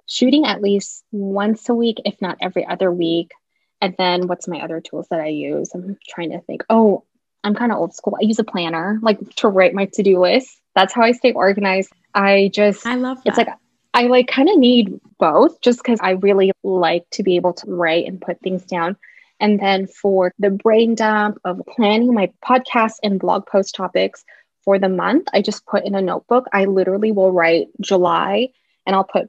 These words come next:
Speaker 1: blog post, podcast, and then I'll list, just kinda do a brain dump on, like, what topics I wanna be talking about. So Planoly, my planner, Google Calendar, and Trello. Those are kind of the four big ones that I use to stay organized.
Speaker 2: That's so helpful.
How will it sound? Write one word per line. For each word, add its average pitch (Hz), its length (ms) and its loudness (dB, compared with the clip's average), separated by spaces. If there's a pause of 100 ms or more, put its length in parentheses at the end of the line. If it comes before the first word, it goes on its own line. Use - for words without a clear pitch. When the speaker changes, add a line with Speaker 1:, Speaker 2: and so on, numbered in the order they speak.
Speaker 1:
blog 247 240 4
post, - 640 -4
podcast, 220 580 -2
and 208 140 0
then 196 100 -2
I'll 175 240 -2
list, - 540 -2 (220)
just - 240 -18
kinda 226 200 0
do 208 140 2
a 190 60 2
brain 180 320 -2
dump 170 240 -2
on, 180 160 -2
like, - 180 -8
what - 180 0
topics - 440 -4
I 196 40 -2
wanna 180 200 -2
be 165 120 -8
talking 175 400 -10
about. 180 400 -4
So 180 380 4 (260)
Planoly, 247 640 0 (180)
my 196 100 -4
planner, 202 840 -4 (100)
Google 214 200 0
Calendar, 190 520 -6
and 175 140 -6
Trello. 160 400 -4
Those 175 200 -10
are 185 40 -4
kind 180 240 -8
of - 60 -14
the - 40 -20
four 151 160 -4
big 151 200 -10
ones 165 300 -10
that 160 80 -4
I 151 60 -8
use 156 240 -8
to - 80 -20
stay - 180 -10
organized. - 800 -12
Speaker 2:
That's 226 200 -4
so - 360 -4
helpful. - 440 -6